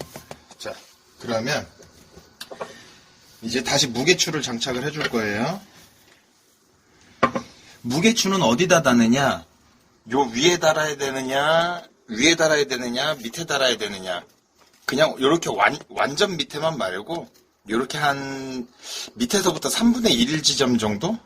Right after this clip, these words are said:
이래야 올라갔다가 쓰-, 사용하시고서 이제 다시 축 내려와가지고 쓰실 수 있는데, 이 추를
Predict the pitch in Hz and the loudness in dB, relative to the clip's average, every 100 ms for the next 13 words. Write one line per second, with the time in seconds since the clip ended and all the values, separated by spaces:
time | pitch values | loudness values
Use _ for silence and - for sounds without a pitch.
0 | _ _ _ 120 147 180 165 180 214 - | _ _ _ 0 4 6 6 4 2 0
1 | - - - - 110 131 175 165 160 - | -14 -20 -20 -10 -2 4 6 6 6 4
2 | 143 147 - 156 - - 190 190 170 - | -2 -4 -6 -12 -10 -6 -4 -2 -4 -4
3 | 135 135 160 156 127 135 127 - - 202 | -6 -4 -2 0 -2 -2 -2 0 0 0
4 | 208 202 - 113 117 131 104 107 101 95 | -4 -4 -4 0 0 2 2 0 -4 -6
5 | 107 160 156 165 127 101 104 131 120 - | -8 -6 -6 -4 -4 -4 -2 -2 -2 -4
6 | - - - - 120 135 - 214 202 208 | -20 -20 -20 -10 -6 -4 -2 -2 2 2
7 | 202 | 2